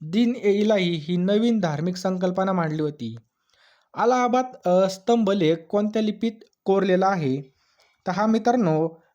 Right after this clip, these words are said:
ऑप्शन क्रमांक बी ब्राह्मणी याचं योग्य उत्तर आहे पहा. लक्षात ठेवा ब्राह्मणी. समुद्रगुप्ताचे पराक्रम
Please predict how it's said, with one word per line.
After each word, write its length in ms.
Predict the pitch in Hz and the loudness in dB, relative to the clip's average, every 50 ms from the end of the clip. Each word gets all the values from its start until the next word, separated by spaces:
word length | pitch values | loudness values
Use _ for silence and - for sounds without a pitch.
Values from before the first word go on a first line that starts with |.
| _ _ | _ _
ऑप्शन 340 | 180 202 196 - 254 240 240 | -2 -2 0 -2 -2 -2 -2
क्रमांक 420 | 214 220 196 190 190 190 185 185 | -2 -2 -2 -2 -2 -4 -4 -4
बी 200 | 185 175 151 151 | -4 -2 -2 -2
ब्राह्मणी 480 | 156 156 160 190 202 214 208 196 196 196 | -4 -4 -6 -4 -2 0 0 0 0 0
याचं 220 | 190 175 185 190 | -2 -2 -2 -2
योग्य 240 | 185 180 165 156 156 | -2 -2 -4 -4 -6
उत्तर 260 | 151 147 151 - 151 | -6 -6 -6 -8 -6
आहे 80 | 135 127 | -6 -6
पहा. 220 | - 117 110 107 - | -6 -8 -8 -8 -6
लक्षात 300 | 127 147 147 - 180 175 | -8 -8 -8 -6 -10 -8
ठेवा 200 | - 147 151 156 | -8 -8 -10 -8
ब्राह्मणी. 500 | 151 151 151 143 143 131 120 110 113 123 - _ _ _ _ _ _ _ _ - | -6 -4 -4 -4 -4 -4 -8 -10 -12 -16 -20 _ _ _ _ _ _ _ _ -2
समुद्रगुप्ताचे 1000 | - 233 240 262 269 240 254 262 262 233 240 233 - - 254 254 254 - 208 190 | 0 2 2 2 0 2 2 0 2 2 0 -2 0 -2 -2 -2 0 0 0 -2
पराक्रम 640 | 185 185 220 226 233 226 226 233 226 233 240 240 | 0 -2 -2 -2 -2 -4 -2 -2 0 0 0 -2